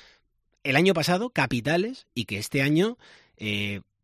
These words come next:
uno no está, que es Brugman, dos prácticamente no han estado, que han sido Costas y Borja Sánchez, y Borja Bastón, que ahora está lesionado. Entonces, si a un equipo sin estos futbolistas en comparación al año pasado le falta la actitud que le faltó el viernes, pues estás perdido.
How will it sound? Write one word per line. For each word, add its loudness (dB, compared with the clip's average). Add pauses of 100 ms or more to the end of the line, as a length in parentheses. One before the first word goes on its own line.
(500)
uno 2
no -4
está, 4
que 0
es -4
Brugman, 4
dos 2
prácticamente -2
no 0
han 0
estado, 0
que -6
han -2
sido -2
Costas -8
y -4
Borja -2
Sánchez, -2
y 0
Borja -6
Bastón, -6
que -6
ahora -4
está -10
lesionado. -12 (460)
Entonces, -6 (180)
si -6
a -8
un 0
equipo -2 (160)
sin 0
estos -2
futbolistas -2
en -4
comparación -4
al -2
año -2
pasado -6 (540)
le -4
falta 0
la 0
actitud 0
que 0
le -2
faltó 0
el 4
viernes, 0
pues -10 (340)
estás -10
perdido. -8